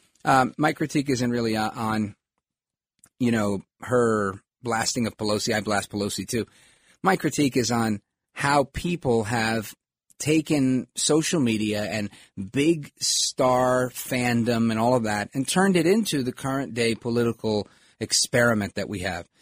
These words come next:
So now we have somebody who does makeup tutorials. She's in Elle magazine. She's all over the place. And we think she's a congressperson that's doing things for America, doing things for her constituents.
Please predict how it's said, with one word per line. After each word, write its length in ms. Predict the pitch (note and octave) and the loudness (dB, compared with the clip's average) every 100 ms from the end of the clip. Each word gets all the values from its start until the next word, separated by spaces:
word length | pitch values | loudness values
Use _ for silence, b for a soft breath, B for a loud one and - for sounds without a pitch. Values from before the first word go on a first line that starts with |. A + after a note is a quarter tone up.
| b - | b 0
So 100 | D#3+ | 2
now 200 | E3+ A3 | 2 4
we 140 | A#3 | 4
have 280 | G#3+ B3+ A#3+ | 2 0 -2
somebody 400 | C3+ G#2+ G#2 G2+ | -2 0 0 0
who 140 | B2 | -2
does 180 | G#2+ F#2+ | -4 -2
makeup 300 | D#3+ G3+ G3 | 0 0 0
tutorials. 720 | F#3 F3 F3 E3 E3 D3+ D3 | -2 0 2 4 4 2 0
She's 200 | C3+ G#2 | -2 -2
in 100 | G#2 | -2
Elle 140 | A2 A2 | 0 0
magazine. 520 | E3+ F#3+ D#3 E3 D3+ | 0 0 0 0 -2
She's 180 | D#3+ G3 | 0 0
all 140 | A#3 | -2
over 160 | A#3+ D#3+ | -2 -4
the 80 | |
place. 340 | - F#2 F#2+ - b b b b b - | -4 -4 -4 -8 b b b b b -2
And 240 | D3+ C#3+ B2+ | 2 2 2
we 160 | C3+ B2+ | 0 0
think 420 | - D#4 B3+ - _ | 2 2 2 -2 _
she's 280 | - C3+ A#2 | -2 0 0
a 80 | E3 | 0
congressperson 720 | C4+ C#4+ A3 - A2 A2 G#2 | 2 0 -2 -2 -4 -2 -4
that's 220 | G#2+ - | -4 -4
doing 420 | A2+ G#2+ G3+ C4 | -8 0 2 2
things 540 | D3+ G#2+ F#2+ - - - - | 0 -4 -6 -8 -10 -12 -6
for 500 | C3 B2 A#2+ A2+ - _ _ - C#3 | 0 2 2 0 -4 _ _ -8 0
America, 560 | D#3+ A3 F3 F#2 G#2 - | 2 2 -2 -6 -8 -2
doing 240 | G#3 F3 | 0 0
things 200 | A#2 G#2+ | -4 -4
for 100 | A2+ | -4
her 80 | A#2+ | -4
constituents. 640 | C3 - A3+ - G#2 F#2+ | -4 -4 -4 -4 -6 -8